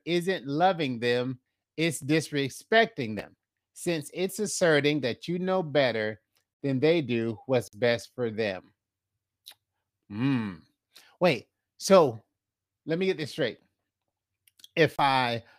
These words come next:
love my neighbor, I shouldn't tell them how to have a relationship with God, right? So, um, it says this, "Ev-,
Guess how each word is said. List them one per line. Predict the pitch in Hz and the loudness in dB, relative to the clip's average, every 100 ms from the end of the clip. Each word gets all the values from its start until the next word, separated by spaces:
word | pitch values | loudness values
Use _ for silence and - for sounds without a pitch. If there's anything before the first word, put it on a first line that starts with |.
| - | -8
love | 131 131 202 254 180 | -2 4 6 4 2
my | 139 131 | -2 0
neighbor, | 123 165 170 110 101 98 104 _ _ _ _ _ _ _ _ | -2 -2 -2 -4 -4 -6 -8 _ _ _ _ _ _ _ _
I | 131 143 160 | -2 0 0
shouldn't | 139 - 180 170 143 135 127 - - _ _ _ _ _ | -4 -6 -4 -4 -4 -6 -6 -12 -20 _ _ _ _ _
tell | - 135 147 165 | -10 -2 0 0
them | 160 170 147 | -2 -4 -4
how | 156 143 | -2 -2
to | |
have | 120 147 147 | -2 -2 -2
a | 120 | -4
relationship | 107 110 147 - 127 160 147 - | -4 -4 -6 -8 -8 -6 -8 -10
with | 101 _ - | -16 _ -8
God, | 107 139 320 403 _ _ _ _ _ _ _ 123 | -4 -2 -4 -10 _ _ _ _ _ _ _ 2
right? | 156 233 - _ | 2 2 -6 _
So, | - 185 165 135 _ - - - | 4 4 4 0 _ -20 -20 -4
um, | 131 135 127 117 - _ _ - | -2 0 -2 -6 -10 _ _ -8
it | 151 135 | -6 0
says | 160 143 | 2 2
this, | 131 190 - - _ _ _ - | 2 0 -2 -20 _ _ _ -14
"Ev-, | 120 | -14